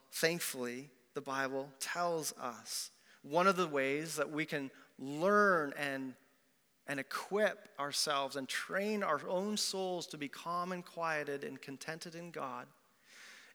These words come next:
is through fasting and prayer. We wanna learn how to fast and pray. Fast and pray. What is fasting?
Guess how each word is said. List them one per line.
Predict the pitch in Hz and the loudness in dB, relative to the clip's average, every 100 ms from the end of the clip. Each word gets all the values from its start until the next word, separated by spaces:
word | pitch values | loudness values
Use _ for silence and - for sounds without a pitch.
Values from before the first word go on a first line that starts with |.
| - | -6
is | 156 - | -2 -2
through | 160 160 | -2 -4
fasting | - 160 151 147 - 151 | -2 0 0 0 -4 -6
and | 143 | -8
prayer. | - 135 123 110 - _ _ _ _ _ _ _ - | -8 -6 -6 -6 -14 _ _ _ _ _ _ _ -8
We | 156 | -4
wanna | 160 170 | 0 0
learn | 160 160 | 2 -2
how | 151 | -2
to | 139 | -2
fast | 127 - 156 160 175 - - - | -2 0 2 2 0 -4 -8 -8
and | 147 139 | -12 -12
pray. | - 147 147 127 123 - _ _ _ _ _ - - | -8 -4 -4 -4 -12 -20 _ _ _ _ _ -20 -10
Fast | - 165 151 165 - | -4 -2 0 -2 -4
and | 165 | -6
pray. | - 147 139 120 120 _ _ _ _ _ _ _ _ _ - - - - | -4 -4 -4 -6 -16 _ _ _ _ _ _ _ _ _ -16 -16 -16 2
What | 208 | 6
is | 196 | 6
fasting? | - 135 127 - 165 | 4 2 0 -4 -6